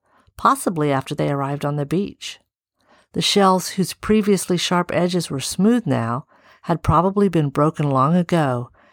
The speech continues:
and had been gradually smoothed out by their movement through the sand and water that surrounded them. Like the cockle shells,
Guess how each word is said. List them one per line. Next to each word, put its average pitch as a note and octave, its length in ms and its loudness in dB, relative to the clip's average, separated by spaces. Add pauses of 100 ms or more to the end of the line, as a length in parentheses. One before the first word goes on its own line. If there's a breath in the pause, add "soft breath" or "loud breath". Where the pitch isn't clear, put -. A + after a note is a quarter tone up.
(180 soft breath)
and F3+ 160 2
had F3+ 160 4
been E3+ 180 2
gradually F#3 540 2
smoothed G3 460 2
out C#3+ 320 0
by C#3+ 140 -4
their C#3+ 180 -2
movement F#3 540 2
through F#3 140 2
the D3+ 100 2
sand D3+ 400 0
and F3+ 180 0
water C#3+ 300 -2
that - 160 -4
surrounded C3 560 -4
them. A#2 260 -8 (1160)
Like A3+ 180 0
the G3 80 2
cockle A3+ 360 0
shells, A#2 540 -4